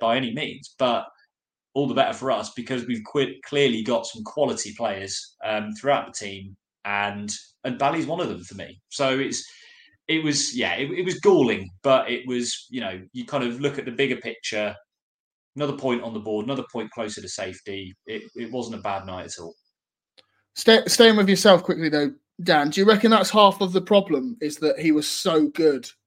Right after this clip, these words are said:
Speaker 2: last season? So we, we as a fan base collectively have this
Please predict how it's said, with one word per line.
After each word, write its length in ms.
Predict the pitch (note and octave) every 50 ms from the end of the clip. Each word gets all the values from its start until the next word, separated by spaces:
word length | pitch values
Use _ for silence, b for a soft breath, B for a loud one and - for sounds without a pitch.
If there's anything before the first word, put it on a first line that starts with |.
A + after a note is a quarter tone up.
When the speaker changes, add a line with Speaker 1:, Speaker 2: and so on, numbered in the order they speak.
| _ _ _ _ _ _ _ _ _ _ _ _ _ _ -
Speaker 2:
last 320 | D#3 D#3 C#3+ C#3 C#3+ -
season? 280 | - E3 D3+ C#3+ C#3 C3
So 140 | B2+ D3 C3+
we, 220 | C#3 C#3 C#3+ - - - - _ _ - - _ - - - - D#3+
we 260 | D#3+ E3 D#3+ D#3 D#3
as 240 | C#3+ D3 D#3+ D#3 -
a 40 | -
fan 340 | - - E3+ D#3+ D#3 D3+
base 200 | C#3+ C#3 C3 C3
collectively 600 | - - D#3 D3+ C#3+ - - - C3 B2 B2+ B2
have 180 | B2+ C3 C3+ C3
this 380 | - B2 A#2 - - - -